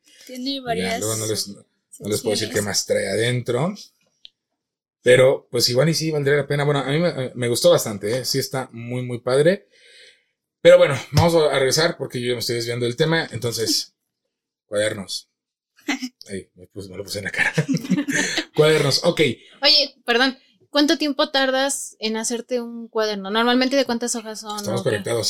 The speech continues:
Speaker 3: Sí.
Speaker 2: es lo que le iba a preguntar.
Speaker 1: Ah,
Speaker 3: <laughs> Perdón, te gané.
Speaker 1: las hojas, bueno, la libreta está hecha de cien hojas. Este, me tardo aproximadamente un día o dos días en hacerla.
Speaker 3: Ok.
Speaker 1: Ya si es personalizada, sí me tardo más tiempo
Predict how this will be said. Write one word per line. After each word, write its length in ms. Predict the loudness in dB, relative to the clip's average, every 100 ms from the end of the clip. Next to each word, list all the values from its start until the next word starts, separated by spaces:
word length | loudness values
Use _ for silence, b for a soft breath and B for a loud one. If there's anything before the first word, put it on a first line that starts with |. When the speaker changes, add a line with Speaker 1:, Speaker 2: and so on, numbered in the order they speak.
| -4
Speaker 3:
Sí. 100 | -4
Speaker 2:
es 180 | -4 -4
lo 80 | -2
que 60 |
le 80 | 0
iba 240 | 0 0 2
a 20 |
preguntar. 320 | 4 2 -2
Speaker 1:
Ah, 60 | -4
Speaker 3:
<laughs> 40 |
Perdón, 280 | 0 0 0
te 60 | -2
gané. 160 | -2 -2
Speaker 1:
las 220 | 0 -2
hojas, 400 | -4 -4 -4 -8 -8
bueno, 260 | -8 -8
la 220 | -10 -8
libreta 320 | -8 -8 -10 -10
está 200 | -10 -10
hecha 220 | -10 -10
de 140 | -6
cien 280 | -6 -6 -14
hojas. 460 | -20 -12 -8 -8 -10 _ _ _ _ _ _
Este, 1040 | -14 -12 -6 -6 -6 -14 -18 -18 -20 -20 _ _ _
me 160 | -18 -12
tardo 440 | -4 -4 -4 -8
aproximadamente 1300 | -10 -12 -10 -6 -6 -6 -10 -10 -14 -12 -6 -4 -6 -10
un 220 | -18 -18
día 420 | -10 -6 -4 -4
o 120 | -6 -8
dos 260 | -12 -16
días 260 | -12 -10 -8
en 120 | -10
hacerla. 420 | -12 -12 -10 -12 _ -16
Speaker 3:
Ok. 180 | -16 -16 -14 -4
Speaker 1:
Ya 140 | -2
si 140 | -2 -4
es 80 |
personalizada, 840 | -8 -8 -6 -6 -8 -10 -12 -10 -6
sí 140 | -8
me 100 | -8
tardo 280 | -14 -14 -14
más 400 | -14 -10 -10 -12
tiempo 440 | -14 -16 -14 -16